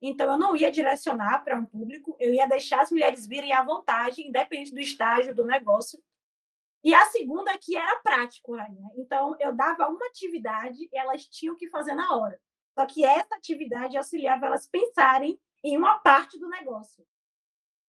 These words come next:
né? E aí, o mais legal foi que, tipo assim, uma coisa que aconteceu muito naturalmente, né, é que, assim,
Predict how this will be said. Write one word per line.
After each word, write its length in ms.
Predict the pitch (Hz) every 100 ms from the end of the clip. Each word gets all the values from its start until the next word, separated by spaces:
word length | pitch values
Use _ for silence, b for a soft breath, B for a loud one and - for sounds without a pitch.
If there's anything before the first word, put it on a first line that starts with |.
| _
né? 260 | 208 262 311 _ _ _ _
E 60 | 370
aí, 160 | 415
o 60 | 415
mais 180 | 392 466
legal 320 | 427 330 339
foi 120 | 381
que, 60 | -
tipo 200 | 403 403
assim, 380 | 381 339 311 294
uma 220 | 359 480
coisa 160 | 427 381
que 60 |
aconteceu 380 | 381 349 330 359
muito 240 | 320 415 -
naturalmente, 920 | 381 339 330 262 240 302 - 277 196 _ _ -
né, 320 | 240 262 285
é 100 | 302
que, 120 | 339 403
assim, 500 | 403 330 277 214